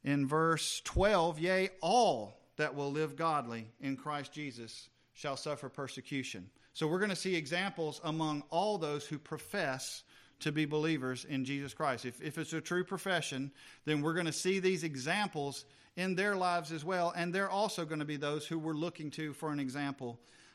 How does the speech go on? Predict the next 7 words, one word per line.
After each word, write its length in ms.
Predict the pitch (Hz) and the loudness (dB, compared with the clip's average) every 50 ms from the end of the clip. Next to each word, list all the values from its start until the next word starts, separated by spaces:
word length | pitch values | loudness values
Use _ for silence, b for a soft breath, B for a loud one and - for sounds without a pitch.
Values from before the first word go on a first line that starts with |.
| B - | B -4
uh, 220 | 131 127 123 131 | -2 0 0 -2
to 200 | 127 - - 147 | -4 -6 -6 -8
follow. 560 | 131 - - 147 151 156 147 117 107 101 107 110 b b b b b b | -6 -4 -4 -2 0 0 0 -2 -4 -8 -12 -16 b b b b b b
So 180 | - - 151 139 | -6 -4 -4 -4
parents, 680 | - - 185 190 185 185 185 185 - - - - - - _ b b b b b b b b _ _ | -2 0 0 0 0 0 -2 -6 -8 -12 -12 -14 -14 -16 _ b b b b b b b b _ _
professors, 680 | - 151 - - 170 165 156 - 175 160 151 143 - - | -6 -4 0 2 2 2 2 0 -4 -4 -4 -6 -8 -6
and 400 | 165 156 151 151 147 143 143 135 | -4 -2 -2 0 -2 -2 -4 -6